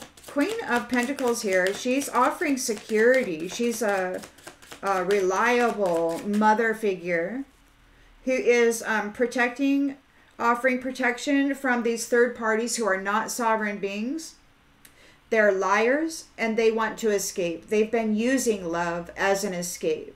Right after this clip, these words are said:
And there's protection being offered to this Empress, who is an irreplaceable being, by this Queen of Pentacles. Tribe. A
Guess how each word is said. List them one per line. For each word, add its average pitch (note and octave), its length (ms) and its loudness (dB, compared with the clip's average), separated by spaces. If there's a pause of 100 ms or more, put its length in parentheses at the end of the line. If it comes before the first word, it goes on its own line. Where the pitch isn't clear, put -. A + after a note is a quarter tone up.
And G#3 380 -4
there's G#3 260 4
protection A#3 680 -2 (500)
being B3 240 4
offered G#3+ 420 2
to A#3+ 180 -2
this G#3 220 2
Empress, G#3+ 440 0
who C4+ 100 2
is A3+ 240 2
an A3 160 -2
irreplaceable G#3+ 760 0
being, G3 360 -4 (420)
by G#3 220 2
this G#3 240 0
Queen G#3 240 -6
of F#3+ 100 -10
Pentacles. F#3 580 -4 (4000)
Tribe. G3+ 800 0 (1400)
A D3 60 -18